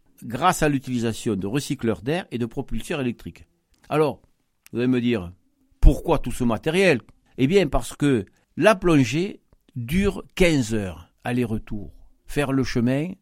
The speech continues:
revenir et faire la décompression. Quinze heures. Donc, avec les propulseurs, ça va un peu plus vite. Et avec ces recycleurs d'air, on porte moins de bouteilles sur le dos.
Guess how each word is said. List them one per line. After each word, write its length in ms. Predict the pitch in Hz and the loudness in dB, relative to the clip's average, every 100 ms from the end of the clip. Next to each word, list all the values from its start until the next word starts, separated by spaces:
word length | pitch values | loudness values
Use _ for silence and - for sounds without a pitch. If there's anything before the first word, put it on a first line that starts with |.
| _ _ - | _ _ -10
revenir 600 | 110 151 131 123 143 175 _ _ _ _ - | -2 0 0 0 -2 -6 _ _ _ _ 0
et 240 | 160 165 - | 2 2 0
faire 260 | - 151 139 | -6 -2 0
la 100 | 131 | -2
décompression. 680 | 127 131 113 107 - 95 - - _ | -2 -2 -2 -4 -6 -12 -12 -20 _
Quinze 300 | 156 139 107 | 0 0 0
heures. 360 | 101 87 92 _ _ | -4 -8 -14 _ _
Donc, 260 | - 101 101 - - - | -12 -10 -12 -18 -20 -10
avec 240 | 110 113 | -4 -4
les 120 | 110 113 | -2 0
propulseurs, 680 | 117 110 107 - 156 160 - _ _ - _ | 0 -2 -4 0 0 0 -8 _ _ -20 _
ça 180 | - 107 | -8 -2
va 80 | |
un 80 | 127 | -2
peu 140 | 120 117 | -2 -2
plus 180 | 120 | -2
vite. 260 | 101 95 - - - - _ - | -2 -8 -12 -14 -16 -20 _ -10
Et 100 | 110 | -8
avec 260 | 104 107 | -6 -6
ces 120 | - | -2
recycleurs 560 | 123 123 127 113 117 139 | 0 0 -2 0 2 2
d'air, 280 | 147 151 - _ _ | 0 -2 -4 _ _
on 120 | 120 | -4
porte 240 | 113 139 131 | 2 2 4
moins 180 | 123 | 2
de 80 | 123 | 2
bouteilles 400 | 117 110 131 135 | 0 -2 -2 -2
sur 160 | 107 107 | -2 -4
le 100 | 101 | -4
dos. 180 | 82 | -6